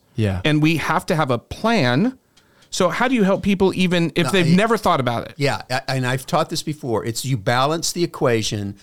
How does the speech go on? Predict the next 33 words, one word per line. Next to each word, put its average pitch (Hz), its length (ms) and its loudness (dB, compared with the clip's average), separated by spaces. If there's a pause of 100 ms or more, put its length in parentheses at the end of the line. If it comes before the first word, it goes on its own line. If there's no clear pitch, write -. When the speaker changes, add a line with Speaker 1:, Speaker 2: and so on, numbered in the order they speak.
(140)
Speaker 3:
of 107 100 -10
sacrifice 123 880 -4
and 117 160 -6
joy. 95 300 -8 (960)
Speaker 2:
Sacrifice 156 1120 2
and 127 200 4
joy. 117 300 2
Speaker 3:
So 107 100 2
Speaker 2:
What 123 100 2
do 123 60 2
you 120 60 4
Speaker 3:
first 120 140 0
Speaker 2:
mean? 117 80 -2
Speaker 3:
of 113 60 -4
all, 98 400 -2
in 123 140 -2
order 160 280 2
to 175 120 -4
give, 113 520 -2 (100)
it's 123 140 -6
gotta 131 280 0
cost - 500 -4
me. - 140 -14 (920)
If - 160 -8
you're 185 120 2
just - 300 -2
giving 143 280 -2
something 117 600 -4 (260)
that - 180 -6
you 104 80 -4
don't 175 240 0
want 131 240 0
anyway, 135 540 -4